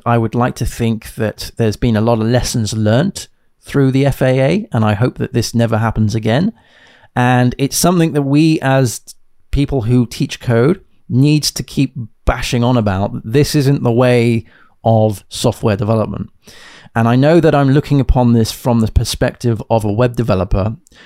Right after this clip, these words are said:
which is very different from the perspective of someone building these particular, these particular s-,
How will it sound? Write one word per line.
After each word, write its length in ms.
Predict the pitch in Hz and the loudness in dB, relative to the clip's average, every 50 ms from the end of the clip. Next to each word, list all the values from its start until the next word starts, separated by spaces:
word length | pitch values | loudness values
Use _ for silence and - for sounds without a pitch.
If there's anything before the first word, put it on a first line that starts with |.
| - - | -10 -8
which 180 | - - - | -8 -4 -2
is 100 | - 110 | -2 -2
very 380 | 98 104 110 127 135 151 147 131 | -2 -2 0 2 4 4 4 2
different 380 | 110 135 - - 117 95 - - _ _ _ | 2 0 0 0 -2 -2 -2 -6 _ _ _
from 260 | - - - 127 110 104 | -8 -4 -2 0 0 2
the 60 | 98 | 2
perspective 600 | - - 110 - - - - - - 117 101 110 | 2 0 0 0 -4 -6 -6 -4 -6 -4 -2 -2
of 140 | 104 98 - | -2 -2 -2
someone 320 | - 117 110 104 101 101 | -2 0 0 0 0 2
building 360 | 98 113 110 107 110 104 101 | 2 0 0 2 0 -2 0
these 240 | 101 117 131 135 117 | 0 0 0 0 0
particular, 520 | - - - 131 - - - 117 98 - - _ _ - _ _ _ _ _ | -4 -6 -10 -10 -10 -8 -8 -8 -8 -8 -10 _ _ -20 _ _ _ _ _
these 200 | - 123 127 113 | -2 -2 -2 -2
particular 420 | - - - - - - - - 110 | -4 -6 -6 -6 -8 -8 -6 -6 -6
s-, 180 | - - - | -4 -4 -4